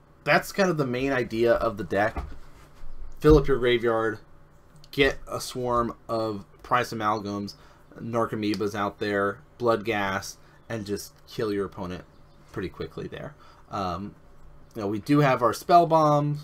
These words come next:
Vengeful Pharaoh, Abrupt Decays, Ancient Grudge, Gnaw the Bone, Lightning Axe, Collective Brutality, Thoughtseize. Biggest things that you need to be worried about as this deck, and biggest things that you guys as players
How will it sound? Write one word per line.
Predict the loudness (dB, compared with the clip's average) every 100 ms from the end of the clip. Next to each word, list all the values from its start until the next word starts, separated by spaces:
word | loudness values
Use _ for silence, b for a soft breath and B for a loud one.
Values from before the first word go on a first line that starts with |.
| -8
Vengeful | -8 -6 -8
Pharaoh, | -6 -2 0 0 -2
Abrupt | -2 -4
Decays, | -4 0 0 0 -8
Ancient | -14 -14 -10
Grudge, | -8 -8 -8
Gnaw | -8 -8
the |
Bone, | -6 -8 -6
Lightning | -8 -10 -10 -12
Axe, | -10 -10 -14
Collective | -10 -10 -8
Brutality, | -12 -6 -6 -6
Thoughtseize. | -6 -8 -8 -12 -12 -14 B B B B B B B B -20 -20 -20 -8
Biggest | 4 6 6 4
things | 2 4 2 2
that | 0
you | 2
need | 2 0 -2
to | -4 -6
be | -4 -6 B B B B -14
worried | 0 4 6 4
about | 2 2 -2
as | -4 -2
this | -4 -2
deck, | -4 -4
and | -4
biggest | -2 -2 -2 -6
things | -8 -8 -6
that | -8 -8
you | -8 -4
guys | -2 -2 -2
as | -6
players | -4 0 4 4 2